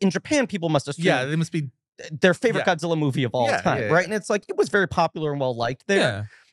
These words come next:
Speaker 1: I do think it is weirdly the Godzilla, it is the Japanese Godzilla movie with the most Western storytelling sensibilities.
Speaker 2: Yeah.
Speaker 1: And part of that is, it is the first Godzilla movie, I would say, to successfully totally crack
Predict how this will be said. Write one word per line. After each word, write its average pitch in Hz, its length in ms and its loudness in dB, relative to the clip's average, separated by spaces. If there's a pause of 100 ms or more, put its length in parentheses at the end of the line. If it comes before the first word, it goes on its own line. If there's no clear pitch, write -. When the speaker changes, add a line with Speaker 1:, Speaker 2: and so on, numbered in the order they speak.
(140)
Speaker 1:
I 214 80 2
do 247 280 -2
think 226 360 0
it 170 160 4
is 175 220 2
weirdly 170 460 4
the 156 100 4
Godzilla, 135 600 0
it 190 80 2
is 196 100 0
the 185 100 -4
Japanese 220 480 0
Godzilla 151 400 0
movie 135 220 0
with 120 120 -2
the - 40 2
most 123 220 0
Western 110 460 0
storytelling 127 600 2
sensibilities. 147 680 0
Speaker 2:
Yeah. 147 220 2 (260)
Speaker 1:
And 180 120 6
part 254 240 2
of 214 60 -8
that 185 200 0
is, 165 280 -6
it 208 140 0
is 254 160 -4
the 240 120 2
first - 560 -6 (120)
Godzilla 143 420 2
movie, 127 300 2
I 117 100 2
would 123 160 -2
say, 123 160 0
to - 220 -8
successfully - 880 0
totally 160 480 2
crack 104 540 -2